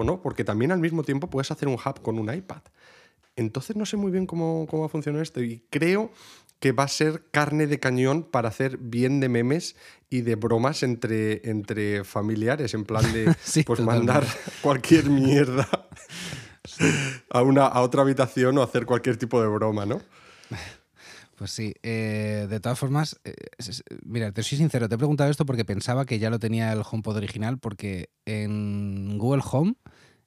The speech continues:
Speaker 2: esta función lleva, no sé si dos o tres años ya, ya vigente. Es más, yo no tengo un Android, yo tengo un iPhone, pero tengo Google Home, eh, en mi casa y soy capaz de manejar el, el Google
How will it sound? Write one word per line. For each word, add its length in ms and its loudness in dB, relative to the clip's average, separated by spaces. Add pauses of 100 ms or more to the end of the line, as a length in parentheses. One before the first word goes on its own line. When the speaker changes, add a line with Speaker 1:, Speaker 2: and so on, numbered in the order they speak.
Speaker 2:
esta 180 -2
función 380 0
lleva, 420 -2 (640)
no 160 0
sé 140 -4
si 160 0
dos 340 -2
o 100 2
tres 360 -4
años 440 -6 (120)
ya, 540 -6 (340)
ya 180 -2
vigente. 480 -4
Es 80 -4
más, 320 -4
yo 220 -2
no 140 2
tengo 260 -2
un 360 -2
Android, 320 -2
yo 100 -2
tengo 200 -4
un 220 -4
iPhone, 420 -6
pero 160 -8
tengo 300 -4
Google 260 -2 (100)
Home, 320 -4
eh, 540 -4
en 160 -4
mi 100 -2
casa 360 -4 (680)
y 440 0
soy 180 0
capaz 180 0
de 60 2
manejar 440 0 (120)
el, 880 -4
el 260 -4
Google 220 0